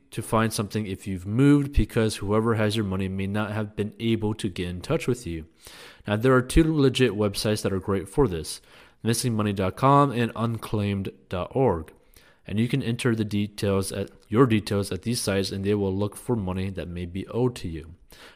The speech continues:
But the best option is to look at your state's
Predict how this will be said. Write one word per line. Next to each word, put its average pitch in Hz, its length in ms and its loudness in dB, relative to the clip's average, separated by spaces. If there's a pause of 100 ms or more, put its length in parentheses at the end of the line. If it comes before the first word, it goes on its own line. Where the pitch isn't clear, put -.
(100)
But 131 500 4
the 117 80 2
best 120 420 0
option 101 340 -4
is 107 140 -4
to - 100 -4
look 117 240 0
at 123 160 -2
your 98 160 -4
state's - 800 2